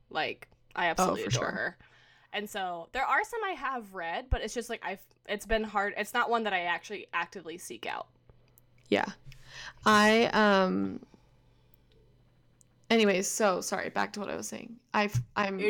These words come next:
Speaker 2: all over the
Speaker 1: A D H D.
Speaker 2: place.
Speaker 1: <laughs>
Speaker 2: A D H D. Um, so basically, I went to this book exchange party that was a blind date with a book, and
Speaker 1: I
Speaker 2: you
Speaker 1: love
Speaker 2: wrapped
Speaker 1: that.
Speaker 2: your book up,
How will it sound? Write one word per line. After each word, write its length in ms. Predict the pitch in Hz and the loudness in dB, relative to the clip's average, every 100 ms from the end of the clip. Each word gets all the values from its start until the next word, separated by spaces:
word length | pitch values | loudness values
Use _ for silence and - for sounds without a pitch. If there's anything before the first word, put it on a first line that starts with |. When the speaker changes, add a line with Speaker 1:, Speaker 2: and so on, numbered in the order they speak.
| 226 254 | -2 -2
Speaker 2:
all 120 | - - | -2 -2
over 120 | - | -2
the 60 | 339 | 0
Speaker 1:
A 20 | |
D 20 | |
H 0 | |
D. 0 | |
Speaker 2:
place. 280 | 359 220 - | -2 -4 -8
Speaker 1:
<laughs> 880 | - 302 - 370 - - 453 494 - | -6 -2 0 2 0 0 0 0 2
Speaker 2:
A 100 | 220 | 2
D 140 | 254 | 4
H 200 | 247 - - | 2 0 4
D. 280 | 240 269 254 - _ _ _ 415 | 6 8 6 -4 _ _ _ 0
Um, 600 | 214 226 214 202 190 185 208 _ _ _ | 4 6 6 4 0 -6 -10 _ _ _
so 360 | - - 240 208 | -2 6 6 6
basically, 920 | 214 247 262 269 220 208 185 214 220 - - - _ - 180 | 4 4 4 -2 2 4 4 2 -2 -14 -18 -20 _ -18 0
I 400 | 208 208 208 208 208 | 4 6 6 4 2
went 200 | 196 - | 0 -2
to 80 | 190 | -2
this 260 | 208 - - - | -2 -4 -14 -8
book 280 | 175 202 233 | 0 0 0
exchange 760 | 220 - 233 220 220 214 - - - | -4 -2 0 0 0 -4 -8 -12 -6
party 600 | - 208 196 208 220 - - - - | 2 4 4 0 -2 -8 -20 -20 -6
that 140 | - 185 | 0 0
was 160 | 202 | 2
a 80 | 202 | 0
blind 680 | 170 190 180 185 196 196 214 - | -2 0 2 2 0 -2 -2 0
date 260 | 196 190 190 | 2 2 2
with 140 | 208 | -2
a 60 | 190 | -2
book, 480 | - 175 214 - - | 0 0 -2 -8 -4
and 120 | 214 208 | 0 2
Speaker 1:
I 40 | |
Speaker 2:
you 100 | 196 | 2
Speaker 1:
love 120 | 180 | 2
Speaker 2:
wrapped 140 | 175 165 | 2 2
Speaker 1:
that. 160 | 135 | 2
Speaker 2:
your 80 | 240 | 2
book 260 | 226 226 214 | 2 2 2
up, 340 | 185 202 - | 2 0 -4